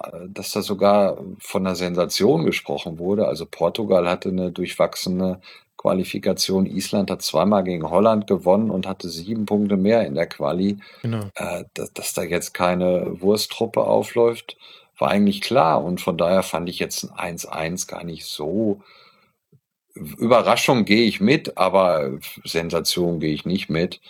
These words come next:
Speaker 1: Und, äh, da, dafür fand ich sie doch ziemlich, äh, unterlegen eigentlich. Also wenn, wenn die Sympathien anders verteilt gewesen wären, hätte jeder von einem himmelschreienden Ungerechtigkeit gesprochen.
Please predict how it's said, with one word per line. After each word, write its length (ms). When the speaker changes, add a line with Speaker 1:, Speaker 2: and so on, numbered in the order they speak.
Speaker 1:
Und, 440
äh, 260
da, 260
dafür 280
fand 280
ich 120
sie 120
doch 200
ziemlich, 600
äh, 140
unterlegen 800
eigentlich. 520
Also 300
wenn, 840
wenn 180
die 240
Sympathien 720
anders 380
verteilt 540
gewesen 440
wären, 200
hätte 240
jeder 420
von 180
einem 440
himmelschreienden 840
Ungerechtigkeit 920
gesprochen. 760